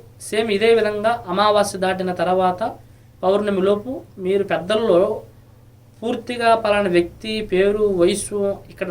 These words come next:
ఉంటారు, ఇక్కడ చేస్తారనేది కాకుండా ఇష్టపడుతున్నాను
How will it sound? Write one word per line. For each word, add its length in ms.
ఉంటారు, 380
ఇక్కడ 300
చేస్తారనేది 640
కాకుండా 380
ఇష్టపడుతున్నాను 800